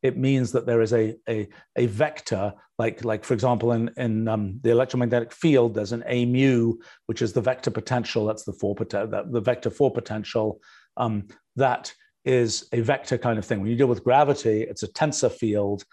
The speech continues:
It has, it's like G mu nu, the metric tensor, has two legs, two indices. And, uh, uh, for example, when you deal with the Higgs particle, it's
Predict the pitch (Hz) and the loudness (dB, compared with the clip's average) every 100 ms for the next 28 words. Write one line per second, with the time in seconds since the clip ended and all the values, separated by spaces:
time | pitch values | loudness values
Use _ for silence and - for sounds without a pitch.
0 | - _ 120 113 113 117 107 120 110 113 | -20 _ -2 0 2 2 2 -4 -4 -2
1 | 107 95 143 139 131 123 123 127 98 95 | -2 0 2 4 4 2 2 4 2 0
2 | 95 107 113 117 - 110 95 - 101 95 | -4 -4 -4 -6 -4 -4 -2 -2 -2 -4
3 | - - - 123 - 151 131 101 78 - | -12 -10 -4 -4 2 4 4 2 -4 0
4 | 131 110 90 - 80 73 - - _ _ | 2 2 0 -6 -10 -12 -14 -16 _ _
5 | _ _ 131 117 104 120 107 98 - _ | _ _ -2 -2 -2 -2 -2 -4 -10 _
6 | _ - 113 107 104 104 110 - - 131 | _ -4 -2 0 -2 -4 -8 -12 -2 0
7 | 117 139 117 117 117 113 123 110 151 185 | 2 2 2 2 2 4 2 2 0 0
8 | - 127 117 123 113 110 - 127 131 - | 0 0 2 -2 -2 -2 -4 -4 -4 -4
9 | - - | -6 -6